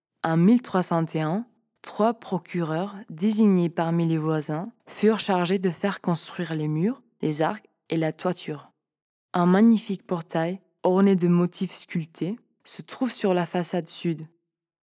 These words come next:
Le clocher est un tour prismatique au plan légèrement carré, avec un mur partiellement encastré dans celui de la nef.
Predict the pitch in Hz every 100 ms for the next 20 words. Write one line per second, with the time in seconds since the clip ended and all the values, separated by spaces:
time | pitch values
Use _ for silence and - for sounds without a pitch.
0 | _ 175 170 - 214 - 196 - - 170
1 | 175 185 190 - 214 - - 202 196 170
2 | - 202 - - 175 165 196 208 190 170
3 | 175 175 175 170 160 156 151 180 _ -
4 | 175 160 175 202 202 190 196 226 - 196
5 | 190 - 190 180 175 - 180 170 175 165
6 | - - 170 208 160 160 160 - 190 190
7 | 170 160 156 151 - -